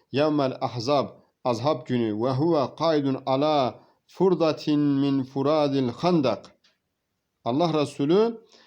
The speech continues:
Hendek günü, Hendek'in üzerindeki geçitlerde bir geçitin üzerinde otururken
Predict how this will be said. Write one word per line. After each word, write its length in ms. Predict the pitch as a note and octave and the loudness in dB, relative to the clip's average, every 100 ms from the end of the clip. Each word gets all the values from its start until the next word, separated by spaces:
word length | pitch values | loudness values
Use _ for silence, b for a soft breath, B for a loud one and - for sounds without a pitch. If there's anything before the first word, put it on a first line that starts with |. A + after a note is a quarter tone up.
| b _ | b _
Hendek 640 | - D#3+ F3+ D3 C#3 - | -4 -2 0 0 -2 -2
günü, 560 | C3+ C3 D3+ G3 A#3+ B3 _ _ _ _ _ _ _ _ - | -2 2 4 4 0 -4 _ _ _ _ _ _ _ _ -6
Hendek'in 360 | B2+ C#3 E3+ | -2 2 2
üzerindeki 500 | D#3 C#3+ C#3+ C3+ E3+ | 2 2 0 0 -2
geçitlerde 720 | C#3+ C3 C3 C3 D3 F#3+ G#3 G3+ B B B C3+ | -2 -2 -4 -2 2 2 0 -4 B B B -2
bir 120 | D#3+ | 0
geçitin 440 | C#3+ C3 - C#3 | 0 -2 -4 -4
üzerinde 320 | B2+ B2+ B2 | 0 0 0
otururken 920 | B2 C3 B2+ B2 D#3+ F#3 F#3+ G3 G3+ | -2 -4 -4 0 0 0 0 2 0